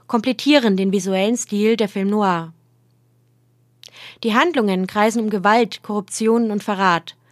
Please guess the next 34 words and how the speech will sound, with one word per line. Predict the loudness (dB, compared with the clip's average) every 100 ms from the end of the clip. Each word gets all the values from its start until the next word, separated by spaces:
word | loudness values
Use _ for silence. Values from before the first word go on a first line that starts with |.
| _ _ -8
wobei | -2 0 2
weniger | 0 2 0
die | -2
Aufklärung | -2 -2 -4 -6 -4 -2
der | -2
jeweiligen | -2 -2 -2 -4 -6
Verbrechen, | -6 -4 -6 -4 -8 -8 _ _ _ _
sondern | -2 2 2
vielmehr | 0 2 2
die | 0
einzelnen | -2 -2 -4 -4 -4
Figuren | -4 -4 -2 0 0
im | -4
Mittelpunkt | -6 -8 -8 -8
stehen. | -8 -8 -6 -8 -14 _ _ _ _ _ _ _ _ _ _ _
Es | -6 -2
sind | 0
ihre | 2 4
moralischen | 4 4 2 2 -2 -6
Zwickmühlen, | -4 -6 -4 -4 -4 -8 -12 -8
ihre | -6 -4
existenziellen | -6 -8 -6 -6 -2 -2
Krisen | -2 -4 -2 0 -2
und | -4 -8
kaputten | -8 -8 -6 -6
Beziehungen, | -6 -4 -2 0 -2 -6 _ _ -20 -8
die | -4
die | 0 2
eigentlichen | 2 0 -4 -8
Themen | -6 -2 0 -2
des | -4
Film | -2 0
noir | 2 2
begründen. | 0 -4 -4 -4 -4 -10 -12